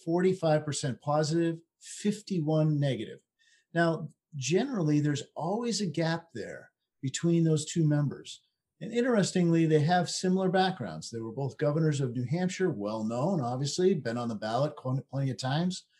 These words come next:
And they're also, they, they have very similar voting records. But for some reason, there is a gap every single time we poll.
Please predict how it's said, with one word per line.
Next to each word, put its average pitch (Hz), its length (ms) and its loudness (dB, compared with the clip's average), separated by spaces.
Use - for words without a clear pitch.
And 180 220 6
they're 175 200 6
also, 180 680 4
they, 175 320 0
they 170 140 0
have 202 220 0
very 147 440 2
similar 185 640 2
voting 196 340 0
records. - 480 -12
But 151 160 -6
for 156 60 -4
some 202 420 2
reason, 156 540 2
there 151 200 4
is 170 320 6
a 185 60 4
gap 156 440 0
every 185 360 2
single 170 400 0
time 147 320 0
we 135 120 2
poll. 156 540 0